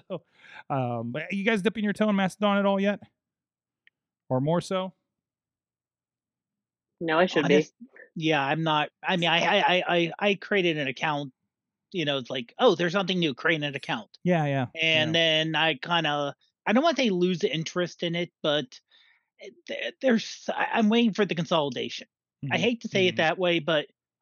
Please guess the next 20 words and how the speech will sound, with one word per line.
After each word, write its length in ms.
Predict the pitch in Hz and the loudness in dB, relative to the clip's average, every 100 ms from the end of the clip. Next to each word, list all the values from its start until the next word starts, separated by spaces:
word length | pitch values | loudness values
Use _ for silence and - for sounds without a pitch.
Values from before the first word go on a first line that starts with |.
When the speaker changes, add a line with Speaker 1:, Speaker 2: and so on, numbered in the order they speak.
| _ _ - | _ _ -4
Speaker 3:
I 100 | 240 | 0
don't 160 | 247 196 | 2 0
have 180 | 170 127 | -2 -6
the 60 | |
bandwidth 520 | 127 147 151 143 139 - | -4 -2 -2 -2 -2 -4
to 100 | 123 | -6
handle 680 | 143 139 139 135 131 120 120 _ _ _ _ | -4 -4 -4 -4 -4 -6 -12 _ _ _ _
seven 460 | - - 196 165 165 | -20 -4 0 0 0
or 100 | 165 | 2
eight, 200 | 156 131 _ _ _ _ _ _ _ _ - | 0 -2 _ _ _ _ _ _ _ _ -8
you 140 | 185 | -6
know, 260 | 143 120 107 _ _ _ - | -6 -8 -14 _ _ _ -20
s-, 140 | - | -8
new 320 | 233 196 190 165 | -2 2 4 4
social 360 | 196 185 180 | 2 0 0
media 300 | 160 160 160 | -2 2 0
platforms 600 | 120 156 147 - 165 147 | 0 -2 -2 0 -2 -2
to 80 | 127 | -4
figure 220 | 170 151 | -4 0
out 120 | 127 | 0